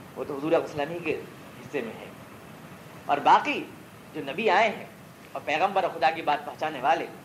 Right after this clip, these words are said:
وہ جنہوں میں بھی آئے ہیں، شاید میں صاف طور سے اشارہ موجود ہے اس بات۔ یقصون علیکم آیاتی، جو تم کو قصے سناتے تھے میرے، میری آیتوں، آیتوں کے ذریعے۔ یقصون،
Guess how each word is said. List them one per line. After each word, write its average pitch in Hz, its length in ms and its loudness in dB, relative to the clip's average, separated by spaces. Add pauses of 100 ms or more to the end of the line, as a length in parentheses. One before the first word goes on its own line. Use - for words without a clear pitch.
(420)
وہ 123 80 -8
جنہوں 156 220 -6
میں 202 80 0
بھی 185 140 2
آئے 151 100 2
ہیں، 151 80 0
شاید 131 220 -2
میں 131 120 -12
صاف 131 160 -4
طور 131 140 -6
سے - 60 -12
اشارہ 135 300 -2
موجود 156 240 -6
ہے 151 60 -4
اس 123 100 -4
بات۔ 104 140 2 (1900)
یقصون 262 540 2
علیکم 233 420 6
آیاتی، 202 340 4
جو 233 160 -4
تم 269 220 0
کو 262 300 4 (480)
قصے 233 320 2
سناتے 220 500 0
تھے 202 140 0
میرے، 160 360 2 (520)
میری 175 200 2
آیتوں، 135 340 0 (320)
آیتوں 151 360 2
کے 147 120 -4
ذریعے۔ 113 260 -6
یقصون، 175 560 -4